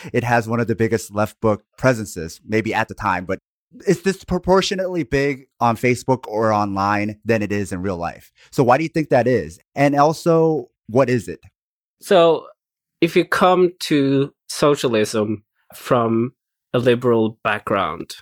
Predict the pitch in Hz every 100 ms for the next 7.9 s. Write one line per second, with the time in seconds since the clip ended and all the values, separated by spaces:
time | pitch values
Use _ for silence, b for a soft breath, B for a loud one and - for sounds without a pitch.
0 | _ _ _ _ - 156 147 127 147 156
1 | 151 147 139 - 117 117 113 117 120 _
2 | _ _ _ - 131 123 117 - - -
3 | _ _ - - 120 110 - - 120 139
4 | 139 120 - 123 113 113 110 - 107 104
5 | - - - b b b - 104 104 98
6 | 107 110 113 107 101 104 95 95 90 82
7 | - 95 104 104 95 95 98 92